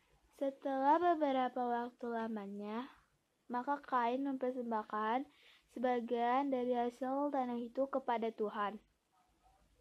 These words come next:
sebagai korban persembahan. Habel juga mempersembahkan korban persembahan dari anak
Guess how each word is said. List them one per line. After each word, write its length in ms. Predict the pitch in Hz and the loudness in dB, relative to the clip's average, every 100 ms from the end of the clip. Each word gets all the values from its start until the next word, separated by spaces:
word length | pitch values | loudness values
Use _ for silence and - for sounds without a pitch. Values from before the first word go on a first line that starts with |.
| _ _ _ _ - - - - | _ _ _ _ -20 -20 -18 -8
sebagai 480 | 240 240 226 240 269 | 0 2 2 2 0
korban 480 | 254 240 247 254 | 0 0 0 0
persembahan. 640 | 262 254 226 214 208 202 196 - _ _ _ _ _ _ _ - | 0 0 -2 -2 -2 -2 -6 -12 _ _ _ _ _ _ _ -4
Habel 480 | 254 233 240 269 320 | 0 4 6 6 6
juga 320 | 277 269 262 | 2 2 2
mempersembahkan 800 | 262 262 262 233 233 240 262 294 | 2 0 -2 -2 -2 -2 -2 -2
korban 480 | - 262 226 240 262 | -4 -2 2 2 0
persembahan 1040 | 262 247 - 240 233 226 208 220 220 240 320 - _ - - - - | -2 -6 -6 -10 -6 -4 -6 -6 -2 0 -2 -8 _ -20 -20 -20 -2
dari 320 | 247 247 269 | 2 4 4
anak 400 | 320 311 269 269 | 4 4 2 -2